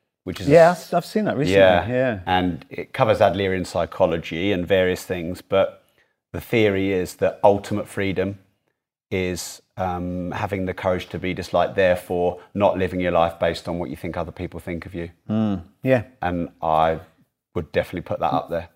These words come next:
Speaker 2: Yeah, I mean, that goes back into that, you know, ayahuasca journey. You know, I just saw that person. I didn't, when I saw it in, in that vision, it was this almost like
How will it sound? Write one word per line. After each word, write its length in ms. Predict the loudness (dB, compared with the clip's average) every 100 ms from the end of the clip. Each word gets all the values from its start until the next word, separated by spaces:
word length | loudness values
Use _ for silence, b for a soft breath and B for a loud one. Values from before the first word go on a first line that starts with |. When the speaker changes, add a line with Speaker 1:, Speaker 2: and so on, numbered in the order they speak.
| 2
Speaker 2:
Yeah, 300 | 8 8 6
I 80 | 2
mean, 140 | 4
that 160 | 6 6
goes 160 | 4
back 220 | 4 0 0
into 180 | 2
that, 260 | 4 4 2
you 120 | -2 2
know, 140 | 4
ayahuasca 480 | 4 6 4 2 -4
journey. 420 | -2 -2 -2 -6 -10
You 100 | -2
know, 100 | 4
I 40 | 4
just 200 | 4 -4
saw 240 | 2 4
that 200 | 4 4
person. 300 | 6 6 8
I 60 | 4
didn't, 360 | 6 2 2 4
when 120 | 4
I 40 |
saw 280 | 6 10 10
it 140 | 8
in, 140 | 4 0 2
in 120 | 4
that 140 | 4
vision, 460 | 4 2 2 -2 -4 _ _ _ _ -16 -6
it 100 | -2
was 140 | -2 0
this 200 | -2 6
almost 360 | 8 8 6
like 420 | 6 6 4 -2